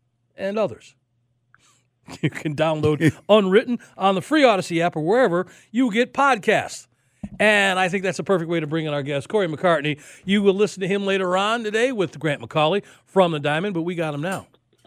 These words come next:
Speaker 1: We, we're making you get up and be a part of the show, but I think we should bring Corey in on this question that we have been struggling with throughout the day today, just to see if he has an answer, because we are stuck on something. Did you see that sport, uh, that story, Corey?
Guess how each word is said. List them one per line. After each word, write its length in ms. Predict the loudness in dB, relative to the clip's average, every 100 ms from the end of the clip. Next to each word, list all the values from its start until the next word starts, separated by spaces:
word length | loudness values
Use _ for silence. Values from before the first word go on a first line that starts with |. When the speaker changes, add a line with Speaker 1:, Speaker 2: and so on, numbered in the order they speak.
| -8
Speaker 1:
We, 120 | -6
we're 200 | -4 -4
making 280 | -2 -2 -2
you 80 | 0
get 180 | 0
up 200 | 2 0
and 80 | -2
be 100 | -4
a 60 | -2
part 180 | -2 -2
of 60 |
the 80 | -4
show, 260 | -2 -2 -2 -8 -14 -2
but 220 | -2 -2 _ -4
I 140 | -2
think 160 | 0 -2
we 80 | -4
should 220 | -4 -4
bring 320 | -4 -4 -6 _ _ _ _ _ _ _ -8
Corey 300 | -4 -2 -2
in 80 | -6
on 160 | -8
this 140 | -10 -6
question 320 | -6 -6 -10
that 80 | -8
we 140 | -6
have 100 | -6
been 100 | -12
struggling 380 | -12 -10 -8 -10
with 140 | -12
throughout 240 | -10 -10 -10
the 60 | -12
day 160 | -12
today, 260 | -12 -14 -18 _ _ _
just 160 | -8 -8
to 80 |
see 140 | -8 -8
if 80 | -8
he 140 | -8
has 240 | -8 -8
an 60 | -8
answer, 440 | -10 -12 -14 -20 _ _ _ _ -14
because 260 | -8 -6
we 160 | -4 -4
are 120 | -4
stuck 320 | -6 -6 -4
on 140 | -6 -6
something. 280 | -8 -6
Did 80 | -10
you 160 | -8 -4
see 140 | 0
that 180 | 2 0
sport, 320 | -2 -2 -2
uh, 180 | -2 -2
that 140 | -4 -6
story, 260 | -4 -4 -4
Corey? 380 | -4 0 0